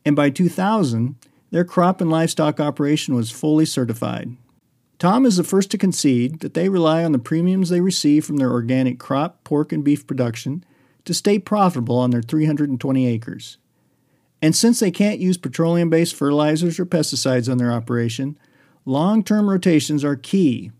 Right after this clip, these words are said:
to naturally breaking up pest cycles and building fertility. Over the years, they had developed a five-year rotation, corn, soybeans, small grains like oats, hay, and pasture, that did exactly that. But in twenty twelve,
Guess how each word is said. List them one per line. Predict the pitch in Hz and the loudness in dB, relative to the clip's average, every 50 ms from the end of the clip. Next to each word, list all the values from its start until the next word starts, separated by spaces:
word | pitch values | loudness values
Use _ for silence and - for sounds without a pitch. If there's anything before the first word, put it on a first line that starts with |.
| _ _ _ - | _ _ _ -6
to | 123 | -4
naturally | 120 123 127 139 135 - 175 165 170 | -2 -2 -2 -2 -4 -4 -2 -2 -2
breaking | 165 156 151 151 - 156 147 | 0 2 0 0 0 0 -2
up | 147 135 - - | -2 -2 -4 -4
pest | 156 156 175 - | -4 -2 -2 -2
cycles | - 165 156 156 - 185 180 156 | -2 -2 -2 -2 -2 -4 -2 -2
and | 143 123 | -2 0
building | 117 131 135 135 143 139 | 0 0 0 0 0 -2
fertility. | 139 147 120 - 143 123 117 110 113 - - 113 - _ _ _ _ _ _ _ _ _ _ _ _ _ | -4 -8 -6 -4 -4 -4 -4 -4 -8 -10 -14 -16 -20 _ _ _ _ _ _ _ _ _ _ _ _ _
Over | - 131 127 156 170 | -4 -4 -2 2 2
the | 185 202 | 2 4
years, | 208 185 160 143 139 147 160 156 - - _ _ _ _ _ _ _ _ | 4 4 4 4 4 2 0 -2 -4 -14 _ _ _ _ _ _ _ _
they | 147 175 | 4 6
had | 180 190 175 156 | 6 6 4 4
developed | 160 147 165 165 170 170 - | 4 4 4 4 4 2 0
a | 143 | -4
five-year | 120 - 143 143 156 165 175 180 175 | -2 -2 0 0 0 2 2 2 2
rotation, | 190 196 190 185 151 135 135 - - 156 185 202 - _ _ _ _ | 2 2 2 2 0 2 0 -2 -2 -4 -4 -4 -8 _ _ _ _
corn, | - - 139 139 143 143 147 160 180 185 | -4 0 2 2 4 2 2 0 -2 -2
soybeans, | - - - 139 135 135 131 135 139 143 160 - | -4 -4 -2 0 0 2 2 2 0 0 -2 -4
small | - - 147 135 139 147 | -6 -2 0 2 2 2
grains | 143 135 147 147 151 151 160 | 2 0 0 0 0 0 0
like | 156 147 147 156 | -2 -2 0 0
oats, | 135 135 147 151 - - - - | 0 0 0 -2 -6 -16 -12 -6
hay, | - 135 131 143 151 | -4 -2 0 0 0
and | 151 131 | -2 0
pasture, | - 160 143 135 120 - - 143 170 180 _ _ _ _ _ _ | 0 2 2 0 0 -2 -6 -6 -6 -6 _ _ _ _ _ _
that | - 156 151 151 | -6 -4 -2 0
did | 156 170 165 165 - | 2 2 2 0 0
exactly | 156 147 131 123 117 120 156 156 151 139 - 123 123 | -2 -2 -2 -2 0 0 2 2 2 0 0 0 0
that. | 120 127 127 117 104 - - _ - _ _ _ _ _ _ - | 2 0 0 0 -2 -6 -10 _ -20 _ _ _ _ _ _ -2
But | 143 143 147 | 0 2 2
in | 151 143 | 2 2
twenty | - 175 185 220 233 | 2 2 2 2 2
twelve, | - 214 190 170 151 143 143 147 156 - | 2 2 4 4 4 4 2 0 -2 -4